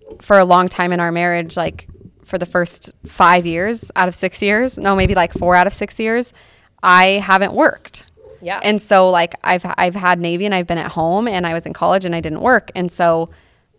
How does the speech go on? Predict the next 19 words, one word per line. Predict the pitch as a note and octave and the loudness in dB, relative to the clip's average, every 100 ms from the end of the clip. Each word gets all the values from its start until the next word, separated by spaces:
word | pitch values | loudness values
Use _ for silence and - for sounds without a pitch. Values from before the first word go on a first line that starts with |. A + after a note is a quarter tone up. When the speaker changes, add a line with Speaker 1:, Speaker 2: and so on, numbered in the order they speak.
| _ _ _ - | _ _ _ 0
Speaker 1:
I, | F#3 G3+ B3 | 2 4 4
like, | A#3+ G3 - | 2 0 -2
fully | - - F#3+ G3 | -20 -12 -2 -2
had | F#3+ F3+ | 2 0
to | |
rely | E3+ E3+ F3 | 0 0 0
on | E3+ D#3+ | 0 -2
Justin. | E3 - - - | -4 -4 -8 -8
And | E3+ | -8
so | - D#3+ | -6 -6
if, | D#3+ - | -6 -14
if | - | -6
I | E3+ | -4
didn't | G3 F#3+ | -2 -2
have | F3 | -4
a | |
bank | D#3 - F#3+ | -6 -10 -8
account, | A#3 C4 C4 | -4 -2 0
like, | D#4 | -2